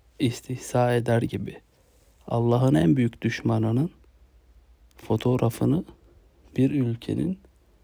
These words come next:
parasının üzerine koyuyorsunuz, yazıyorsunuz, oraya basıyorsunuz.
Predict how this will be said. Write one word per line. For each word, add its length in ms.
parasının 600
üzerine 500
koyuyorsunuz, 960
yazıyorsunuz, 840
oraya 340
basıyorsunuz. 880